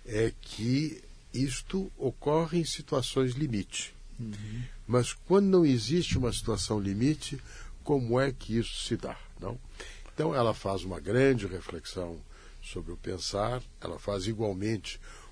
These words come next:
Speaker 1: uma grande reflexão sobre o querer, que é o tema da vontade, não? E que tem uma ligação com a política, e o que nós temos do julgar é, é,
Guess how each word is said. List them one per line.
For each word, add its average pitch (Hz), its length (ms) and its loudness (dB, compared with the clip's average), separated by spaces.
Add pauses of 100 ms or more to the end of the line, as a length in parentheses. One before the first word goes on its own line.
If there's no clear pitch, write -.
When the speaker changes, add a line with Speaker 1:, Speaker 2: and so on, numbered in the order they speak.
(140)
Speaker 1:
uma 95 160 -6
grande 104 400 -2
reflexão 92 640 -6
sobre 87 340 -10
o 90 60 -6
querer, 107 500 2 (500)
que 104 80 -4
é - 20 0
o 90 60 -4
tema 98 320 -4
da 92 120 -6
vontade, 95 760 0
não? 104 260 -4 (380)
E 98 60 -2
que - 160 -10
tem 101 240 -2
uma 92 180 -4
ligação 90 500 -6
com 123 100 -2
a 123 40 -2
política, 143 640 2 (480)
e 160 120 10
o 165 80 12
que 180 160 4
nós 165 300 0
temos 95 440 -4
do 104 160 -6
julgar 110 640 0 (460)
é, 123 380 4 (240)
é, 110 320 -2